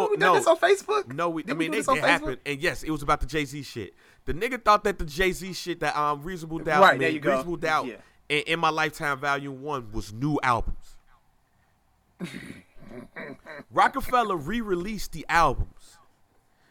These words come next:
Speaker 2: They re-released
Speaker 1: This
Speaker 2: the
Speaker 1: is
Speaker 2: albums after the success of Volume Two.
Speaker 1: Yes.
Speaker 2: So we had that shit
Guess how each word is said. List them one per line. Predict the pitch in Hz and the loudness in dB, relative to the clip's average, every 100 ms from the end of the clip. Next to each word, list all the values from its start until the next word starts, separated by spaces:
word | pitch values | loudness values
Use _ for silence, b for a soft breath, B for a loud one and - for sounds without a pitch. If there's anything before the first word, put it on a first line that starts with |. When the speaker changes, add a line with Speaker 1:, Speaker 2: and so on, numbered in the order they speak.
| _ | _
Speaker 2:
They | 143 | -6
re-released | 147 202 240 240 208 | -4 -4 -6 -8 -4
Speaker 1:
This | 202 | -4
Speaker 2:
the | 180 | -2
Speaker 1:
is | |
Speaker 2:
albums | 175 180 160 156 - | 0 0 -2 -8 -2
after | - 262 156 | -2 -2 -4
the | 147 | -4
success | - - 180 170 - | -4 -8 -6 -4 -6
of | 135 | 0
Volume | 151 143 139 131 | 0 0 -4 -10
Two. | - 107 - _ _ _ _ _ _ _ | -8 -10 -10 _ _ _ _ _ _ _
Speaker 1:
Yes. | - 131 - _ b b b | -16 -12 -12 _ b b b
Speaker 2:
So | - - 143 135 123 113 - 110 117 | -14 -2 0 0 -4 -6 -12 -16 -4
we | 226 302 | -2 0
had | 220 165 - | 2 0 0
that | 151 143 | -4 -4
shit | - 147 143 | -6 -4 -4